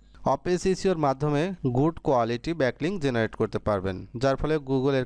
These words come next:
কাছে আপনার ট্রাস্টেড পোস্ট হিসাবে পরিগণিত হবে। এর ফলে Google র্যাঙ্কিংয়ে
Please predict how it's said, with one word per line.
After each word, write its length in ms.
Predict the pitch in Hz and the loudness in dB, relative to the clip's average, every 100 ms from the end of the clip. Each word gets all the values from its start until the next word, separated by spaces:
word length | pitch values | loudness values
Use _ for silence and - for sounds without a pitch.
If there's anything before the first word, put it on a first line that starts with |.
| 120 | 0
কাছে 220 | 113 156 | -2 0
আপনার 240 | 127 123 117 | 0 0 -2
ট্রাস্টেড 380 | 120 113 - 131 - | 0 0 -2 -4 0
পোস্ট 260 | 120 117 127 | 0 0 -2
হিসাবে 240 | 120 127 156 | -2 0 0
পরিগণিত 520 | 135 117 117 113 117 | -2 -2 -2 -4 0
হবে। 280 | 117 120 151 175 | 0 2 0 -2
এর 80 | 135 | 0
ফলে 220 | 139 151 185 - - - 117 | 0 0 -4 -14 -20 -14 -2
Google 260 | 123 123 160 | 0 2 2
র্যাঙ্কিংয়ে 560 | 139 117 110 135 160 | 0 -2 -2 -2 0